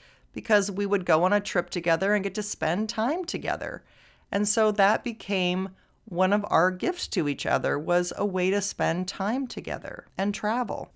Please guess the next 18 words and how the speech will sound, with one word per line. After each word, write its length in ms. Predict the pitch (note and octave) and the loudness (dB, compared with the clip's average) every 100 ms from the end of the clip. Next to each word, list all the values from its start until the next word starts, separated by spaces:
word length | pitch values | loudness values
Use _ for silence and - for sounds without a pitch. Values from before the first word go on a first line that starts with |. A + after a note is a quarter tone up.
| - | -6
For 180 | G3 - | 0 2
someone 380 | - G#3 G#3+ | 4 6 6
who 140 | G#3 G3+ | 4 6
values 480 | F3+ E3 F#3+ G#3+ G#3+ | 8 8 6 2 0
physical 400 | F#3+ G3 G3 G3+ | -2 -2 -4 -4
touch, 380 | G3+ G3 C4+ | 0 0 0
a 140 | - G3+ | -2 -2
spa 420 | - - D#3+ E3+ | 0 6 8 8
certificate 720 | F3+ F#3+ F#3 F#3+ G#3 G#3+ A#3 | 6 0 -2 -2 -2 0 2
or 80 | A3+ | 2
a 60 | E3+ | 2
massage 520 | E3 - D3+ D#3+ F3 | 2 4 6 6 4
certificate 560 | - F#3+ G3+ G#3+ A#3 | -2 -4 -4 -2 -4
could 140 | A3+ A#3 | -4 -4
be 80 | A#3+ | -4
perfect 480 | - C4 C#4+ D4+ | -2 -4 -2 -8
for 140 | - D3 | -6 -4
them. 360 | G#2 G2 - | -2 -2 -6